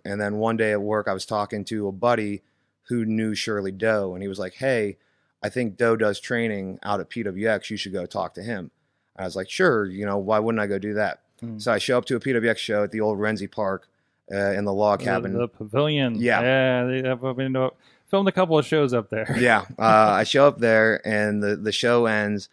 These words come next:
Speaker 1: and I see Tony Johnson walking around. So I thank Tony Johnson, uh, for my career in Pittsburgh here. Uh, I knew Tony just from K S W A.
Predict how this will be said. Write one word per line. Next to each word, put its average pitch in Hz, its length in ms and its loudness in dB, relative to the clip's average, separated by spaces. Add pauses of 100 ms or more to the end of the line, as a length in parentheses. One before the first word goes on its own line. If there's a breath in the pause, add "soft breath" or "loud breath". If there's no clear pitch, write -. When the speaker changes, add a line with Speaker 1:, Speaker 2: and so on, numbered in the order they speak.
(400 soft breath)
Speaker 1:
and 104 360 2
I 98 60 0
see 117 180 -2
Tony 120 280 -2
Johnson 107 460 -4
walking 95 360 -6
around. 90 340 -8
So - 120 -4
I 117 60 0
thank 139 240 0
Tony 123 220 0
Johnson, 98 560 -4 (460)
uh, 98 400 4
for 107 200 -4
my 101 140 0
career 107 400 0
in 92 100 -6
Pittsburgh 95 400 -6
here. 87 260 -10 (460)
Uh, 104 460 2 (100)
I 110 100 0
knew 127 260 2
Tony 120 600 -2 (520)
just 120 320 0
from 104 480 -2
K 113 160 -4
S 98 120 -2
W 95 260 -4
A. 82 180 -6